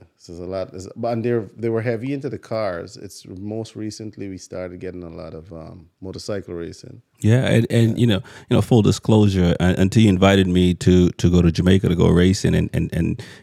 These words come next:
Speaker 2: even talked about it, I didn't realize, li-, like, people were racing. It was organized and, and folks were racing in the Caribbean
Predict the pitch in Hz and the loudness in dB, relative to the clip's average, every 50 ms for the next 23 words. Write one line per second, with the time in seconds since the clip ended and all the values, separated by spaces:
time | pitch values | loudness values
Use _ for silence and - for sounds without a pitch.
0 | - - 90 90 90 - 120 113 110 - - 87 85 78 78 90 107 104 92 92 | -4 -2 0 0 2 4 4 4 4 4 2 0 0 2 4 4 4 4 4 6
1 | 95 90 87 90 87 87 85 85 87 85 - - - - - - 87 82 78 - | 6 6 6 6 4 4 4 2 2 0 -4 -6 -6 -6 -2 0 0 0 0 0
2 | - 98 - 92 92 90 87 90 90 95 - - 85 87 87 85 - - - 92 | 0 0 2 2 2 4 6 4 4 4 2 0 0 0 0 -2 -2 0 2 4
3 | 92 90 - 95 101 98 92 90 90 90 90 90 90 90 - 87 87 85 85 - | 4 4 6 4 4 6 4 2 2 2 2 2 0 0 0 -2 -2 -2 -2 -2
4 | - 82 87 - 90 87 - - 90 85 82 82 - - 85 85 82 85 - - | -2 -2 0 2 2 2 2 2 2 2 2 2 2 0 -2 -2 -2 -4 -2 -2
5 | 87 85 90 92 90 87 87 85 85 | 0 2 2 2 2 2 2 0 -2